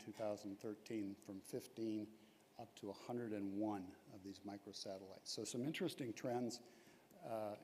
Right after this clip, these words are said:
in the, uh, in the, uh, uh, the business. I've got four really, really interesting, uh, guests to talk to, to about, uh, what's going on in the launch business and how that may affect, uh, commercial space development.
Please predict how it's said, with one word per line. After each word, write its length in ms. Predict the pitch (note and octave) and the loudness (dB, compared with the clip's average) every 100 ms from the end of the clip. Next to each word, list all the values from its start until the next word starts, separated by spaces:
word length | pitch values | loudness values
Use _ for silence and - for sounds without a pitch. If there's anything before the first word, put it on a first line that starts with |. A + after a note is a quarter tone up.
| - | -4
in 200 | C3+ A#2+ | 0 4
the, 300 | A2 G#2+ G#2+ | 6 6 6
uh, 360 | G#2 G#2+ - C3 | 4 2 -2 2
in 120 | A2+ | 6
the, 320 | G#2+ G#2+ G2+ | 6 6 6
uh, 840 | G2 F2+ - - - - - - | 4 0 -6 -16 -18 -18 -16 -10
uh, 40 | A2 G#2 A2+ | -6 -4 -2
the 80 | A2 | 4
business. 540 | A#2+ A2 F#2+ E2+ - - - - - - | 6 6 2 -4 -6 -12 -18 -18 -6 0
I've 100 | B2 | 6
got 160 | D3+ - | 6 6
four 240 | G3+ F3+ | 6 8
really, 340 | F#3+ G3 D3 - D3+ | 10 10 8 6 6
really 260 | E3 E3+ D3+ | 10 12 12
interesting, 600 | D#3+ D3+ - C3 A2+ - | 12 8 8 8 8 6
uh, 140 | C3 A2 | 4 6
guests 600 | G#2 C3+ C#3 - - - - - | 10 12 12 8 0 -2 -4 -2
to 80 | B2 | 6
talk 500 | - C3+ C3+ - - | 12 12 10 -2 -6
to, 140 | C#3 | -4
to 380 | - C3+ C#3 C#3+ | 4 6 8 6
about, 460 | B2 C3+ C3 C3+ - | 6 10 10 8 6
uh, 240 | B2+ A#2+ A#2 - - - - - | 8 8 6 0 -14 -16 -16 -6
what's 180 | D3 A#2+ | -2 0
going 220 | C#3 B2+ | 4 6
on 160 | C3 C3 | 6 6
in 80 | B2 | 6
the 40 | |
launch 300 | B2+ C3 - | 6 6 4
business 340 | C3 B2 A#2+ | 2 2 0
and 100 | - | 0
how 120 | C3 C3+ | 0 2
that 220 | A#2+ B2+ | 2 2
may 180 | C3 B2 | 2 2
affect, 420 | - C#3 C3 - - - - - | 6 6 6 2 -14 -16 -6 -4
uh, 60 | B2 | 0
commercial 340 | - C#3 C#3 C3 | 2 4 4 2
space 300 | - C3+ B2 | 4 4 4
development. 540 | A2+ B2+ C3 D3 | 6 10 10 8